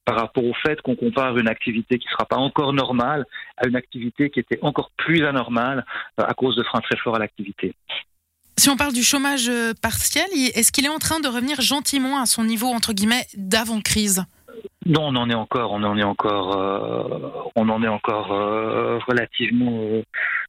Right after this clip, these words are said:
Speaker 1: euh, relativement loin, sauf erreur, aux alentours des, des trente mille personnes dans le, dans le canton, alors que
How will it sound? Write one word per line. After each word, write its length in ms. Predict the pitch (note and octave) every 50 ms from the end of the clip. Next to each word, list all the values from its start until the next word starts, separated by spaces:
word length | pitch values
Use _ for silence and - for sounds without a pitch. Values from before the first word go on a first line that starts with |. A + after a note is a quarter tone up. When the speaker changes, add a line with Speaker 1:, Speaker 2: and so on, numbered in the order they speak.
| _ -
Speaker 1:
euh, 920 | C3 A2+ A2 G#2+ G#2+ G#2+ G#2+ A2+ - - B2 C3 - - - - - B2+
relativement 520 | C3 C3+ B2+ B2 A#2+ - B2 A2 B2 A#2+ A#2+
loin, 260 | B2 C3 D#3 E3 E3 - -
sauf 120 | B2 A2 - -
erreur, 320 | A#2 A2+ A2 A#2+ B2+ B2+ A2+ G#2+
aux 120 | A2 G#2
alentours 400 | A2 G#2+ A2 A2 - - B2 A#2
des, 120 | - A#2 -
des 160 | - A#2 A2+
trente 280 | - - C3 B2+ - -
mille 140 | C3 B2 -
personnes 460 | - A#2 - - - B2+ A#2+ A#2 A#2
dans 160 | A2 A2 A2 G#2+
le, 240 | G#2+ G#2+ A2 A2+ A#2
dans 120 | A2+ A2
le 60 | G#2+
canton, 400 | - A#2 B2 B2 - - D#3 C3+
alors 260 | A2+ G#2 G2+ G2+ - -
que 180 | - A2+ G#2+